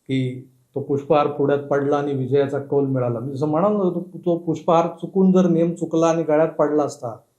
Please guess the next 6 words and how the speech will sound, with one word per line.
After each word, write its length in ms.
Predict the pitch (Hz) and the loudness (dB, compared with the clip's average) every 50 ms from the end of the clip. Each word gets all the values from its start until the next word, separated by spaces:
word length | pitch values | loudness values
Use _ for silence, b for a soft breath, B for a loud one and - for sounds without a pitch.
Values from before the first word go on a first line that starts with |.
| _ _ _ _ _ _ _ _ _ _ _ _ _ _ 135 | _ _ _ _ _ _ _ _ _ _ _ _ _ _ -2
तर 60 | 123 | -2
यांनी 240 | 127 135 151 156 156 | 0 0 0 0 0
विजयी 380 | 151 147 147 160 165 175 170 | 0 2 2 2 2 2 2
मिरवणूकच 500 | 165 156 156 165 170 180 170 196 185 - | 2 2 2 2 2 0 0 -2 -2 0
काढली 320 | - 165 156 151 151 151 151 | 0 0 2 2 2 0 0
असती. 220 | 147 - - | 0 -2 -6